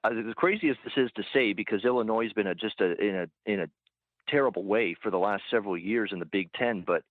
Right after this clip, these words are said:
they actually came on strong last year. They were a decent point spread team, especially in the underdog role. And I cashed a few tickets with Illinois, uh, last year. There's actually some things to like about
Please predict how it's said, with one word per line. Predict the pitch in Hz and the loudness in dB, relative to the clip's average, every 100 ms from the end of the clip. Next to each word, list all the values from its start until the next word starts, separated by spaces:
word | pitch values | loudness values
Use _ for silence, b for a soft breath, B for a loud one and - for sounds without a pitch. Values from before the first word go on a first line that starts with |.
| _ | _
they | 98 104 147 | -4 2 2
actually | 175 175 165 127 - | 2 0 -2 -4 -2
came | 143 131 | -2 0
on | 127 113 | 0 -4
strong | - 113 117 110 | 0 0 2 0
last | 110 113 - | 0 0 -4
year. | 117 113 | -2 0
They | 107 | 2
were | 95 90 | 0 0
a | 82 | -4
decent | - 120 - 139 | -2 -2 -2 -6
point | - 123 120 | 0 -2 0
spread | - 123 117 - | 0 2 2 -2
team, | 123 120 117 B B - | -4 -2 -6 B B -10
especially | - - 110 113 151 143 | -8 2 2 2 0 0
in | 135 | 0
the | 123 | 0
underdog | 120 123 123 127 131 120 | 0 0 0 2 2 2
role. | 120 135 | 2 2
And | 120 | 0
I | 208 | 0
cashed | 139 165 208 | 0 0 -2
a | 139 | -4
few | 135 | -4
tickets | 117 151 151 - | 0 0 0 -2
with | 95 98 | -2 0
Illinois, | 92 95 90 85 73 B B B | 0 -2 -2 -2 -4 B B B
uh, | - 95 | 2 4
last | 90 104 98 - | 2 0 -2 -2
year. | 98 | 0
There's | 127 202 | 0 0
actually | 226 - 113 | -2 -4 -4
some | 175 | 0
things | - 160 147 | 0 -2 0
to | 139 | 0
like | 139 139 | 2 0
about | 98 98 | -2 -2